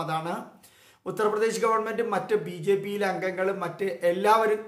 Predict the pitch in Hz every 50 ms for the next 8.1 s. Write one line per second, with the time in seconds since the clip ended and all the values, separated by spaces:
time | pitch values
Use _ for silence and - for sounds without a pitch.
0 | - 156 160 160 170 202 214 208 226 254 254 - 214 185 175 170 165 175 160 165
1 | 165 170 156 156 175 190 196 196 180 214 202 202 196 190 175 175 156 139 135 151
2 | 185 220 - - - - - _ _ _ - _ _ _ _ _ _ - - 170
3 | 190 190 185 226 233 233 226 233 233 226 233 233 233 226 220 226 233 226 190 180
4 | 185 190 196 202 190 208 208 208 208 202 196 190 196 - 202 190 202 202 202 196
5 | 196 196 202 196 196 208 196 190 185 190 196 196 196 - - 165 165 170 180 190
6 | 190 196 202 208 208 214 214 214 214 214 226 226 - - - - 202 185 180 175
7 | 180 214 208 - 196 170 185 185 190 175 170 185 185 202 208 208 196 190 170 -
8 | 175 175